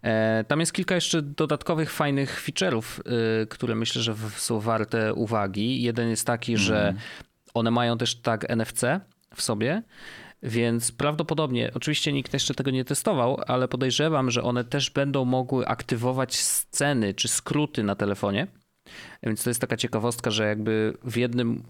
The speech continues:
Speaker 1: urządzeniu
Speaker 2: A,
Speaker 1: masz
Speaker 2: że jak wchodzisz z tagiem, to na przykład włącza się coś tam.
Speaker 1: Inaczej,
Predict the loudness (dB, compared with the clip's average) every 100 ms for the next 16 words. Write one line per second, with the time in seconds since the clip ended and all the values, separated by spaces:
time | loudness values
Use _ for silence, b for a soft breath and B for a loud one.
0 | -4 0 2 0 2 2 2 4 4 4
1 | 0 -2 0 2 2 0 0 -4 0 0
2 | 2 2 2 0 2 2 2 -2 -4 -4
3 | -2 0 0 0 -6 -4 -4 0 2 2
4 | 0 -2